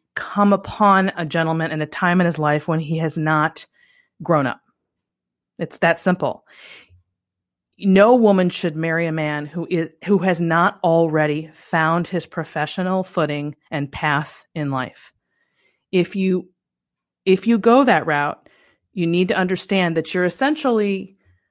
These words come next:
um, holding his hand in hopes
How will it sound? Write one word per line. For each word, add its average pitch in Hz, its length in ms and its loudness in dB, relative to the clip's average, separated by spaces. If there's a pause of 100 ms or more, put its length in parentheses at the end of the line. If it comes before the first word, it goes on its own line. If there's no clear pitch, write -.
(180)
um, 160 440 -4
holding 226 400 4
his 180 220 -2
hand 175 540 -4 (840)
in 180 200 0
hopes - 640 -2